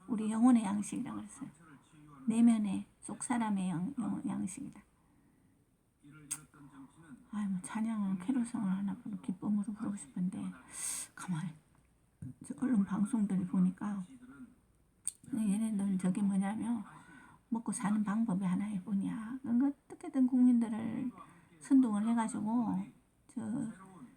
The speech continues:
저거, 저 시청률 올리려는 거지. 우리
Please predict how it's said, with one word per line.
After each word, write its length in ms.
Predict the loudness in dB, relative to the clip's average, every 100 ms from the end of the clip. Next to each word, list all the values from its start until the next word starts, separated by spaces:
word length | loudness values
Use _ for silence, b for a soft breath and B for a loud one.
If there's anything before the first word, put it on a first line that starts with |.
| _ _
저거, 380 | -6 -2 0 0
저 320 | -2 -2 -2
시청률 600 | -2 -2 4 8 8 6
올리려는 560 | 2 0 0 0 0 2
거지. 460 | 0 0 0 0 -2
우리 320 | -2 0 -4